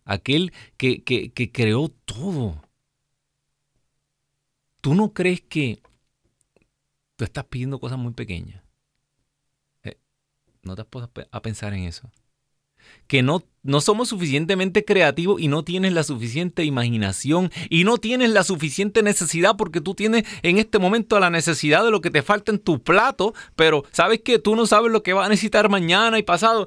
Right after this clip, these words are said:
y no se lo estamos pidiendo. Estamos como ese tullido en la puerta hermosa que tenía al frente los dos heraldos de la palabra divina, tenía al frente los enviados por el Rey del Universo con poder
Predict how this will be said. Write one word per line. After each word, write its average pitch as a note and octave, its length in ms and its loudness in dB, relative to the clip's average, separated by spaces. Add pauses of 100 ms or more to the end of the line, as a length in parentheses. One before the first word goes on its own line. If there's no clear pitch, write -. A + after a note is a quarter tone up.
(160)
y F#3 140 0
no G#3+ 100 4
se A3+ 120 2
lo G#3 60 2
estamos A3 280 0
pidiendo. A3 400 0
Estamos G#3+ 340 2
como F#3 260 -2
ese A3+ 200 2
tullido G3+ 440 0
en E3+ 100 4
la C#3 120 4
puerta G#3 300 0
hermosa E3+ 500 4 (220)
que C#3 100 0
tenía E3 340 4 (180)
al C3+ 200 2
frente F#3 600 0 (120)
los C3 220 2
dos G#3 160 2
heraldos F#3 480 2
de E3 100 6
la D3 140 4
palabra G3 520 4
divina, D#3+ 460 2 (160)
tenía F3+ 300 4
al E3 380 0
frente G3 440 2
los - 100 2
enviados D3+ 640 4
por E3+ 200 0
el C3+ 140 6
Rey F#3 260 4
del B3 160 4
Universo A3+ 640 2 (280)
con E3+ 320 4
poder D#3+ 680 2